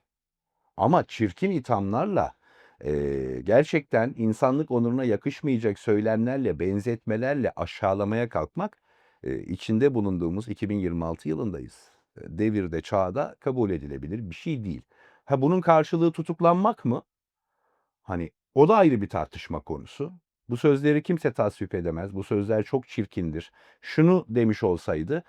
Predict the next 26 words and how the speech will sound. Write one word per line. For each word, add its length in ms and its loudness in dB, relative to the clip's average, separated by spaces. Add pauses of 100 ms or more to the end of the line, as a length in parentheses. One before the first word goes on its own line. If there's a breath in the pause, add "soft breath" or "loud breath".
(280 soft breath)
"Ya 180 -2
bir 120 0
valiliği 560 2
ziyarete 480 -2
gidiliyor. 400 -2
İşte 280 -4
bu 100 -10
kamusal 460 2
anlamda 520 0
çok 260 -4
doğru 300 4
bir 60 -6
kıyafet 480 0
tercihi 500 0
değildir." 420 -4
deseydi 420 -4
belki 300 -2
bu 60 -10
kadar 220 -2
infial 380 0
uyandırmazdı. 840 -2 (340 soft breath)
Ama 220 0
aleni 360 4
bir 100 2
aşağılama 600 2
var. 240 -4